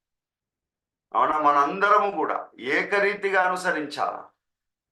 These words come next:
మనందరము కలిసి దేవుణ్ణి హెచ్చించాలా, దేవుణ్ణి స్తుతించాలా. అటువంటి ఐక్యత ఆయన వాక్యమును, ఆయన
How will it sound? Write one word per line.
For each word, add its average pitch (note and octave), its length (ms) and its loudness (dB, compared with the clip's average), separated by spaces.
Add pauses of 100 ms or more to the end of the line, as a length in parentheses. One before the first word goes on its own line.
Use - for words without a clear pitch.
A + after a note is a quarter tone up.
(460)
మనందరము E3+ 460 2 (140)
కలిసి F#3+ 300 -2 (120)
దేవుణ్ణి F#3+ 420 2
హెచ్చించాలా, D#3+ 720 -2 (200)
దేవుణ్ణి F3 360 -2
స్తుతించాలా. F#3 680 -4 (1040)
అటువంటి E3+ 340 0 (120)
ఐక్యత F#3+ 380 0 (460)
ఆయన C#3+ 200 2 (120)
వాక్యమును, E3+ 680 0 (320)
ఆయన C3+ 160 0